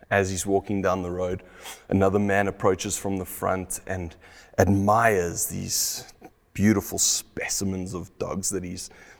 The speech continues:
that he's walking with. And he looks at the man and he says, "Man, incredible dogs. Which one will grow the biggest?" And the man simply answers, "Whichever one I feed the most."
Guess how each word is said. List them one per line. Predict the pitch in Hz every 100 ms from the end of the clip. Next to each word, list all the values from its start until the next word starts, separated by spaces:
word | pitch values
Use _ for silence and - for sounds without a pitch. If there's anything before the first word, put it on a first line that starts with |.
| -
that | 92
he's | 90
walking | 92 85 - 98 90
with. | 92 95 -
And | 95
he | 95 95 92
looks | 95 -
at | 92
the | 92
man | 95 95
and | 92
he |
says, | - -
"Man, | 87 87 85
incredible | 87 117 101 92 87 -
dogs. | 87 - - - - _ _ _ _ _ _ _ _ _ _ -
Which | 104 107 107 -
one | 113 98 98 - - 110
will | 98
grow | 92 95 92 92
the |
biggest?" | 113 101 90 - - - - - _ _ _ _ _ _ _ _ _ _ _ _ _ _ _ -
And | 90
the | 98
man | 92 90 90
simply | 87 - 90 95 92
answers, | - 87 90 - 92 82 - _ _ _ _ _ _ _ _ _ _ -
"Whichever | - 95 95
one | 95 92 98 95 - -
I | -
feed | - 92 90
the | 85
most." | - 62 - -